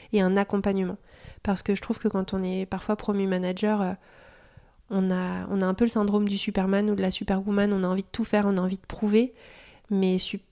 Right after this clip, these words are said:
Superman, euh, on n'est pas Superman et on, on n'est pas tout seul, en fait. Et on n'a pas pour mission de suivre l'hum-, de sauver l'humanité. On a pour mission, euh,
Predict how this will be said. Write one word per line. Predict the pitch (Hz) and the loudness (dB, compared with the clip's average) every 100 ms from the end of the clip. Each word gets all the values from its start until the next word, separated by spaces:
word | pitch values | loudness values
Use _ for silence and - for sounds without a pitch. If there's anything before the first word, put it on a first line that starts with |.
| _ - | _ -12
Superman, | - 214 180 196 240 | -6 -2 0 2 2
euh, | 214 190 185 185 180 190 | 2 2 2 0 -2 -2
on | 185 | -2
n'est | 190 | 0
pas | 220 | 0
Superman | - 190 185 208 220 | -2 0 2 2 2
et | 190 | 0
on, | 180 185 | -2 -2
on | 185 | -2
n'est | 190 | 0
pas | 208 | -2
tout | - | -4
seul, | 202 196 | -4 -2
en | 175 | -2
fait. | 185 - | -6 -6
Et | 196 | -4
on | 185 | -2
n'a | 185 180 | -2 0
pas | 214 | 0
pour | 220 208 | 2 2
mission | 190 208 - 214 | 2 2 0 0
de | 214 185 | 0 -2
suivre | - 196 190 | -2 0 0
l'hum-, | 190 175 - | 0 -4 -6
de | 196 | -6
sauver | 196 208 196 | -2 0 0
l'humanité. | 196 185 185 190 196 - _ - | 0 0 -2 -4 -8 -12 _ -6
On | 196 | 0
a | 185 | 0
pour | 185 190 | 0 -4
mission, | 190 - 208 214 | -4 -4 -2 -2
euh, | 180 | -4